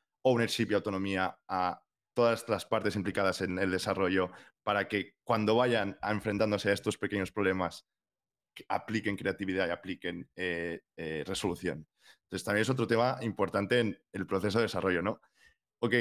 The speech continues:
problema muy bien definido, van a enco-, vas a encontrarte problemas que no los conoces y muchísimos otros. ¿Y cómo es este punto de hacer clic y que todo el mundo sepa por dónde tirar y, y cómo atacar esos problemas pequeños? No es fácil, ¿vale? No es nada fácil.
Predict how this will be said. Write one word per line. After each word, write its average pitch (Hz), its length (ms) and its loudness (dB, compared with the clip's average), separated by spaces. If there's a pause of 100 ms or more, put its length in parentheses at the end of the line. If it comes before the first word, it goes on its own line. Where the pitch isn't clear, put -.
(160)
problema 131 280 4
muy 151 120 6
bien 143 120 6
definido, 147 800 4 (180)
van 110 180 2
a 123 60 2
enco-, 120 180 -4
vas 113 160 2
a 131 40 2
encontrarte 120 380 2
problemas 110 300 2
que 92 160 -6
no 101 100 2
los 117 160 4
conoces - 720 -2
y 98 140 -6
muchísimos 110 640 -2
otros. - 500 0 (520)
¿Y 110 60 -6
cómo 143 260 4
es 139 60 2
este 135 220 0
punto 139 360 4
de 123 380 4 (300)
hacer 127 320 0
clic - 440 0
y 107 120 -6
que 104 100 -2
todo 117 140 4
el 120 80 4
mundo 143 460 2
sepa 110 300 0
por 117 200 2
dónde 104 140 -2
tirar 117 260 2
y, 135 120 0
y 107 100 -6
cómo 104 200 2
atacar 101 240 2
esos 95 400 -8
problemas 92 400 -6
pequeños? 85 560 -12 (600)
No 131 180 4
es 156 100 0
fácil, 117 400 -2 (160)
¿vale? 101 180 0
No 107 220 0
es 113 100 -2
nada 113 320 2
fácil. - 400 -4